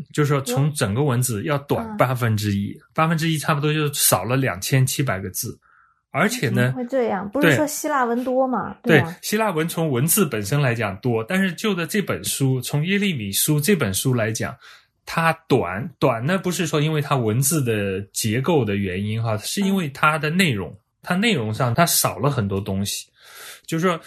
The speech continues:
Speaker 1: 有些内容在希腊文的这个耶利米书里是找不到的。
Speaker 2: 嗯。找不到的。
Speaker 1: 对，而且不光是内容上少了，而且结构上也不一样。就是说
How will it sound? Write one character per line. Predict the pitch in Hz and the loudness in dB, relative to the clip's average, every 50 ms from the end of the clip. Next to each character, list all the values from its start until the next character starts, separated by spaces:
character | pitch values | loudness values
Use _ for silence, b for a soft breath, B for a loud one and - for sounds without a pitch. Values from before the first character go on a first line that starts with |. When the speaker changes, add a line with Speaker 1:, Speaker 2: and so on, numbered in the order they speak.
| - 254 254 | -10 -4 -2
Speaker 1:
有 | 131 127 | 0 0
些 | 120 190 202 | 2 0 0
内 | 196 220 233 202 | 0 0 0 0
容 | 147 123 117 123 135 | -2 -2 -2 -2 -2
在 | 131 - 160 151 139 131 | 0 0 2 2 2 0
希 | 131 - - 175 | -2 -2 -2 -2
腊 | 170 165 151 127 | 0 0 0 0
文 | 107 104 101 110 | 0 0 0 0
的 | 123 123 | 0 0
这 | 117 - 123 | 0 0 0
个 | 107 104 117 | 0 0 0
耶 | - 135 | 0 2
利 | 131 139 131 | 2 2 2
米 | 113 101 | 2 0
书 | - - 127 | 0 -2 -2
里 | 117 113 | -2 -2
是 | 101 - - 107 101 104 101 - - - - - - _ _ _ | -2 -4 -4 -4 -4 -4 -4 -6 -10 -12 -14 -16 -20 _ _ _
找 | - - 202 131 90 | -12 -8 -6 -4 -4
不 | - | -2
到 | - 262 | 0 2
的。 | |
Speaker 2:
嗯。 | |
找 | 262 147 | 2 2
不 | 160 | 2
到 | 156 - 127 | 0 -2 -6
的。 | - - _ _ _ _ _ - | -10 -18 _ _ _ _ _ -2
Speaker 1:
对， | 139 123 101 101 B B B B B B B B | -2 -2 -2 -4 B B B B B B B B
而 | - 143 202 | -4 -2 -2
且 | 196 214 190 160 | 0 0 -2 -2
不 | 143 - 226 | -2 -4 -4
光 | - 226 233 247 254 | -2 0 0 0 0
是 | 240 - 233 202 156 139 135 135 - _ - - | -2 -2 0 0 0 0 -2 -6 -10 _ -14 -8
内 | 202 214 254 262 | -4 -2 -2 0
容 | 233 160 131 123 | 0 2 2 2
上 | 127 - - 151 131 | 0 2 2 2 2
少 | 127 - - 120 87 98 | 2 2 0 -2 -2 -2
了， | 107 110 | -4 -4
而 | 120 160 | -2 0
且 | 185 - 208 165 | 2 4 4 4
结 | - - 123 127 - | 2 0 -2 -2 -2
构 | - 247 240 202 | 0 0 -2 0
上 | - 156 117 104 | 0 0 0 0
也 | 101 | 0
不 | 87 87 - 107 | 0 0 0 0
一 | 98 98 | 0 0
样。 | 101 98 87 - - _ b b b b _ | -2 -4 -4 -6 -10 _ b b b b _
就 | - - 226 | -4 0 0
是 | 214 214 | 0 0
说 | 196 226 226 | 0 0 -2